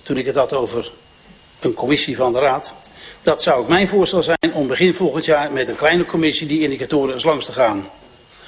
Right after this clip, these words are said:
Toen heb ik nog gezegd: "Een raadscommissie?" "Ja, een raadscommissie." "Prima, ga ik straks even inventariseren." Dat zijn uw woorden. En dan is het toch, eh,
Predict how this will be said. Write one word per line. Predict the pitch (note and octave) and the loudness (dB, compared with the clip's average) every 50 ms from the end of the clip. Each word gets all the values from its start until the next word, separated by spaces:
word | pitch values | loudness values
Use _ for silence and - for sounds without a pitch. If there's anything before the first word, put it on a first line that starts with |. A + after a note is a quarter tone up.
| - - - | -20 -20 -20
Toen | - - B2 | -6 -2 -2
heb | A#2+ A#2+ | 2 2
ik | D#3 C#3 | 2 4
nog | D3 C#3+ - | 2 2 0
gezegd: | B2 - - C#3+ - - - - | 0 0 0 0 0 -2 -6 -8
"Een | C#3+ C#3 A#2+ A2 | -4 -4 0 2
raadscommissie?" | C#3 D3+ E3+ E3 - - E3+ D#3+ D#3+ D#3 - - D#3 D#3 D#3+ - A3 - - - - - - - - - - - _ | 2 2 2 -2 -2 0 0 0 2 0 0 0 0 0 -2 -2 -4 -10 -14 -20 -20 -20 -20 -20 -20 -20 -20 -20 _
"Ja, | - A2 A#2+ A#2 C3 D#3 F3 - - - - | -4 0 2 2 2 0 -2 -8 -12 -4 0
een | D#3 D#3+ | 2 4
raadscommissie." | D#3+ D#3 C3+ A2+ - - - A#2+ A#2+ - - - - - - - - - - - - - - - - - - - - - - - - - - - - - - - - _ - - - - - - - - - | 4 4 2 0 -2 -2 -2 0 0 0 -2 -4 -6 -10 -14 -18 -18 -16 -16 -16 -16 -20 -20 -20 -20 -20 -20 -20 -20 -20 -20 -20 -20 -20 -20 -20 -20 -20 -20 -20 -20 _ -20 -20 -20 -20 -20 -20 -20 -20 -18
"Prima, | _ - A3+ A3 G3 G3 F3+ F#3 - - | _ 2 4 4 6 4 4 2 -2 -2
ga | - D3 | 0 0
ik | A#2 | 0
straks | - - E3+ D3+ - | 2 2 2 2 2
even | F#3 E3 D3 - F3+ | 0 0 0 2 0
inventariseren." | E3 C#3+ - - D3+ C#3+ C#3 B2+ - C3+ A#2 G#2+ G#2 G#2 G#2+ | 0 0 0 0 0 0 2 -2 -2 -2 -2 -2 -2 -4 -4
Dat | B2+ A#2+ - | -4 -2 -2
zijn | - B2 A#2+ | -2 -2 -2
uw | B2 A#2 G#2 | -2 -4 -6
woorden. | F#2+ G2+ G2 F#2+ - - - - - - - - - - - - - - - - | -6 -8 -10 -12 -14 -18 -20 -20 -18 -18 -16 -16 -18 -18 -20 -20 -20 -20 -14 0
En | - D#3+ D3+ | 2 2 4
dan | D#3 D3 D3 | 4 2 2
is | C#3+ - | 0 0
het | - C3 - | -2 -4 0
toch, | - D3 B2 - - - - | 0 0 0 0 -6 -10 -8
eh, | - - B2+ | -8 -6 -4